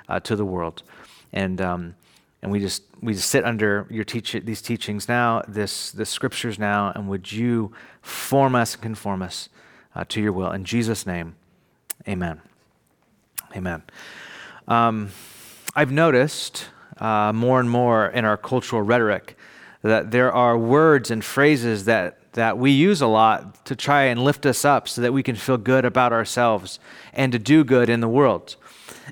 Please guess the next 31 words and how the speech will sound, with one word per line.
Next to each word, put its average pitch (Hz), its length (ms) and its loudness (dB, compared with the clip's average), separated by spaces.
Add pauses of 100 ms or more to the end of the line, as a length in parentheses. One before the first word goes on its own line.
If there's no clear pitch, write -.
And 135 120 2
they 165 80 8
are 190 100 6
words 170 260 6
I 165 120 6
hear 151 280 4
in 123 180 0
workout 151 360 2
classes, 160 920 2 (260)
um, 123 260 2
and 123 120 0
in 117 120 -2
movies, 147 640 4 (320)
in 107 120 -6
social 156 340 2
media 156 260 4
posts, - 840 0 (240)
and 123 120 -2
they 147 80 6
are 147 120 6
words 165 340 2
that 175 100 2
are 160 60 4
becoming 139 540 -2
more 156 520 2
and 135 240 0
more 135 220 2
common 127 640 0
in 120 400 -4
the 110 100 -2
church. - 640 -4